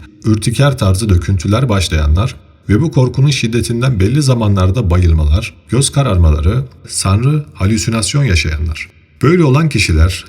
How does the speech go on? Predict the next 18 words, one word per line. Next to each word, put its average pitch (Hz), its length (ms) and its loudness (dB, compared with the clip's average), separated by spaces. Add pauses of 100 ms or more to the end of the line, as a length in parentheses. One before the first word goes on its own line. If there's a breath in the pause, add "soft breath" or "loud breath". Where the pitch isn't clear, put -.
Yasin 98 380 0
ve 131 100 0
Taha 135 280 0
surelerini 92 600 2
üç 135 320 -2
gün 139 160 -2
üzerlerine 101 520 2
okusunlar. 82 680 -2 (140)
Ayrıca 135 380 2
yedi 104 240 2
Yasin, 104 460 0
yedi 98 280 2
Taha 107 320 0
suresini 95 560 0
bir 143 100 0
miktar 113 360 -2
suya 120 260 0
okuyup 80 420 -2